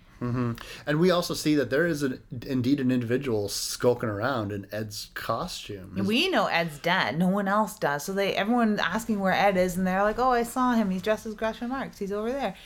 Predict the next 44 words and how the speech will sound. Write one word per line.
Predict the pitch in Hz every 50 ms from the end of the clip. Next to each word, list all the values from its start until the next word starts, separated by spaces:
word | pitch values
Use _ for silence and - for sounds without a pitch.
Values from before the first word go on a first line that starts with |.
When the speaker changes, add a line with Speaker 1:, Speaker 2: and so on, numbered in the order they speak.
| - -
Speaker 2:
And | 190 202
we | 208 233
have | - 185 202 269 311 294
seen | - - 190 175 156 143
him | 139 135 131
skulking | - - - 127 113 - - 139 131
around, | 127 127 - 127 120 120
that's | 131 151 185 - -
for | - 160
sure. | - - - 135 127 - - 180 - - - - -
Speaker 1:
So, | - - 160
yeah, | 160 147 127 117 - - -
and, | 147 143 147 147
and | 156 160 156 151 147 -
anytime | 156 156 160 156 147 160 147 143
that | 139 -
someone, | - 151 143 139 135 127 127 120 120 - - - - - _ _ _ _ _ _ _ _ - - - -
'cause | 123 135
even | 156 151 156 139
Elena's | 120 120 123 135 139 131 113
a | 113
little | 117 120 123 117
bit | 113 -
concerned, | - 107 - 147 143 127
like, | 110 104
"Where's | 107 120 143 143
Ed?" | 123 107 120 139 127 101 98 - - - - - - - - - - - -
And, | 135 135 131 131 131 127 -
and | 131 127 123
someone | - 139 131 131
says, | 135 127 107
"Oh, | 139 147
no, | 165 175
no, | 165 143 127
I | 120
saw | 120 - 147 147 170 131
him, | 104 101
definitely." | 113 135 143 - 135 104 98 101
And, | 104 123 139 139 127 - - - - - - -
you | - 180
know, | 175 165
her | 170 170
best | 160 160 147 - -
friend, | - - 139 135 131 127 123 120